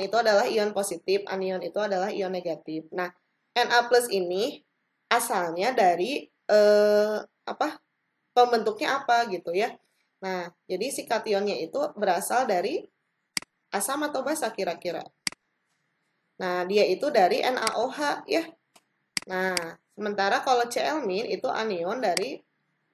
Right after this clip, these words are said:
H C L. Ya, nah, kita tahu kalau N A O H, apa? N A O H ini asam atau basa? Basa ya, basanya basa kuat.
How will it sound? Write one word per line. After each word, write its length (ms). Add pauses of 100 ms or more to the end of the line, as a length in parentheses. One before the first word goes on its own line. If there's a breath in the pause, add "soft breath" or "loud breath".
(480)
H 320 (560)
C 160
L. 320 (560)
Ya, 240 (180)
nah, 220 (400)
kita 160
tahu 320
kalau 160
N 160
A 160
O 0
H, 60 (520)
apa? 140 (520)
N 160
A 240
O 80
H 160
ini 320 (240)
asam 280
atau 160
basa? 560 (1120)
Basa 240
ya, 400
basanya 440
basa 560
kuat. 400